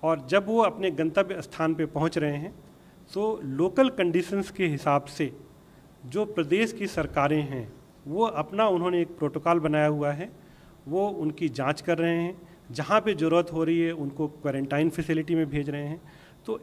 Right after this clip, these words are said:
एक ये जो पूरा प्रोसेस बनाया हुआ है, मैं समझता हूँ कि इस प्रोसेस की वजह से ये जो जर्नी हो रही है इसमें कोई ज़्यादा दिक्कत नहीं है।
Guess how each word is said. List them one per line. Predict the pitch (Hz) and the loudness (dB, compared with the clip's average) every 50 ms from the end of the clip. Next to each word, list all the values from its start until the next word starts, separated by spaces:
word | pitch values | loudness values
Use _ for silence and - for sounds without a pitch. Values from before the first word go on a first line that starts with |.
| - - | -4 0
एक | 196 226 247 240 - | 0 0 0 -2 -4
ये | 202 214 233 | -2 -2 -2
जो | 214 233 226 | 0 0 -4
पूरा | 233 - 185 220 254 247 | -2 0 2 4 4 4
प्रोसेस | 247 - 175 170 170 170 180 175 - | 4 4 6 6 6 8 8 6 6
बनाया | - 185 175 165 165 170 | 6 4 4 4 4 4
हुआ | 165 160 147 151 151 | 4 4 2 2 2
है, | 156 156 165 190 185 185 - - - - - - - - - - | 2 0 -2 -4 -6 -8 -14 -20 -20 -20 -20 -20 -20 -12 -2 0
मैं | 190 214 | 0 2
समझता | 208 196 175 170 165 170 - 175 | 2 2 2 2 0 0 0 0
हूँ | 170 170 175 170 | 2 2 0 -2
कि | - 185 165 | -4 -8 -4
इस | 160 196 196 | -4 -4 -4
प्रोसेस | 196 - - 160 143 135 - 165 156 - | -4 -6 -2 -2 -2 -2 -2 -4 -6 -6
की | - - 151 | -6 -6 -6
वजह | 123 131 123 147 147 156 | -6 -2 -2 0 -2 -2
से | 143 151 156 156 175 - - - - - - - - - - - 143 | -2 -4 -6 -6 -6 -8 -10 -10 -10 -8 -8 -8 -10 -10 -10 -4 2
ये | 156 170 | 2 4
जो | 151 170 170 | 4 4 2
जर्नी | 143 120 143 147 139 165 180 | 2 2 0 0 2 2 2
हो | 170 - - 160 185 | 0 0 2 2 2
रही | 170 160 156 147 | 4 2 2 0
है | 151 170 185 - - | -2 -4 -6 -8 -12
इसमें | 151 - - 156 170 170 160 | -14 -12 -4 0 0 0 0
कोई | 170 165 151 151 | -2 -2 -2 -2
ज़्यादा | 143 135 131 131 143 156 | -2 -4 -6 -4 -4 -4
दिक्कत | 131 131 131 - - 190 - - - - - - 123 | -4 -6 -10 -8 -12 -12 -12 -14 -20 -20 -14 -10 -8
नहीं | 120 135 143 120 | -4 -2 -2 -4
है। | 110 104 - | -4 -8 -12